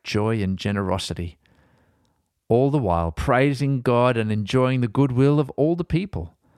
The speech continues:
And each day the Lord added to their fellowship those who were being saved.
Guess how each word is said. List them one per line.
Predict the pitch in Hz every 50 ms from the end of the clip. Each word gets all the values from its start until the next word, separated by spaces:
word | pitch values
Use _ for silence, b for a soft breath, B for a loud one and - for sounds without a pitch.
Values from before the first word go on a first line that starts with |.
| b b b b b
And | - 98 95 -
each | - 117 127 - - -
day | - - 95 87 82 82 - _ b b b b b b b b
the | 98 90
Lord | 87 87 92 98 101 107 110 - - -
added | 95 98 101 101 104 101 107
to | - - 104
their | 98 98 95 95
fellowship | - - 101 101 101 101 95 - - 92 - _ -
those | 98 107 104 85 85 82 -
who | - 92
were | 87 85
being | - 95 87 92 90
saved. | - - 95 95 87 85 82 - -